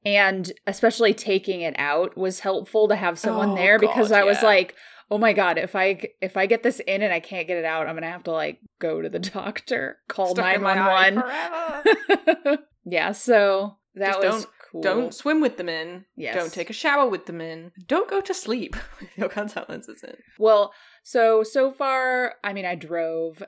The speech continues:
Speaker 1: um, and then I got to use the crappy spare sunglasses I've had in my car.
Speaker 2: Hell yeah.
Speaker 1: So that was cool.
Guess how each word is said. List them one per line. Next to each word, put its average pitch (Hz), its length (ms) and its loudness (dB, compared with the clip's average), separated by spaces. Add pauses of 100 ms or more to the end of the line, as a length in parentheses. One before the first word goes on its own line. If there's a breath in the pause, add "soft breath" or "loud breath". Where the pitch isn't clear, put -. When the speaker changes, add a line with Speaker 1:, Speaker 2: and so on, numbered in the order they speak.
(180)
Speaker 1:
um, 165 400 -8
and 185 140 -8
then 170 180 -6
I 165 100 -8
got 170 240 -6
to 180 120 -18
use 170 380 -10
the 160 360 -10
crappy 165 840 -8 (140)
spare 160 580 -4
sunglasses 170 720 -8
I've 165 180 -6
had 170 200 -8
in 160 80 -12
my 156 160 -10
car. 180 480 -6 (200)
Speaker 2:
Hell 170 200 -6
yeah. - 260 -8 (280)
Speaker 1:
So - 180 -10
that 175 160 -2
was 180 160 -8
cool. 175 480 -4